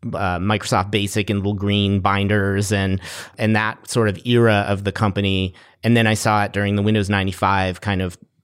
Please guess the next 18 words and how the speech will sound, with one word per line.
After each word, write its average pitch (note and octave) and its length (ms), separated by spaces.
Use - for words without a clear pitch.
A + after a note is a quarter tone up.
period F#2+ 500
where F#2+ 440
it G#2 180
really G#2 420
kind G2 280
of - 140
took - 360
over G2 580
from G2 180
an F#2+ 60
operating F#2+ 320
system F2+ 280
point F2+ 260
of F2 60
view. F2+ 440
And F#2+ 380
Office C3+ 460
was G2 540